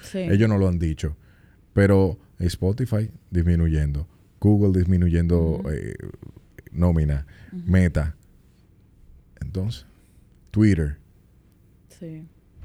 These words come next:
Speaker 2: ¿Qué es lo que se viene?
Speaker 1: Sí, acciones cayendo.
Speaker 2: Hmm.
Speaker 1: Hay que ser cauteloso.
Speaker 2: La renta básica.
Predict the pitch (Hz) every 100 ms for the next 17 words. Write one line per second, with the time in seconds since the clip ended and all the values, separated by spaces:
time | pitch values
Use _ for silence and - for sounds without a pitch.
0 | - - - - 98 95 87 80 78 65
1 | 73 - - - 160 160 147 - 170 185
2 | 180 160 180 165 147 151 - - - -
3 | - - - - - - - _ - -
4 | 104 87 - _ - 185 180 208 220 214
5 | 202 190 165 143 139 - 92 92 95 104
6 | 107 98 82 107 - 76